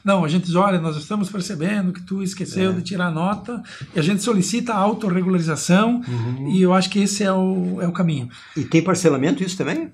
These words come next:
Speaker 1: É, não, a-, aí assim, na questão de, da tributação de I C M é só f-, fazer a contabilidade retroativa,
Speaker 2: Uhum.
Speaker 1: recolhe o que ficou de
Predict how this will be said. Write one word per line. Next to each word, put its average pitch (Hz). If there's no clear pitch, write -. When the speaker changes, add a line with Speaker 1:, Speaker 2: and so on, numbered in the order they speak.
Speaker 1:
É, 175
não, 311
a-, 233
aí 208
assim, 170
na 180
questão 214
de, 180
da 160
tributação 170
de 185
I 185
C 185
M 233
é 247
só 226
f-, -
fazer 165
a 185
contabilidade 170
retroativa, 196
Speaker 2:
Uhum. -
Speaker 1:
recolhe 170
o 175
que 170
ficou 170
de 139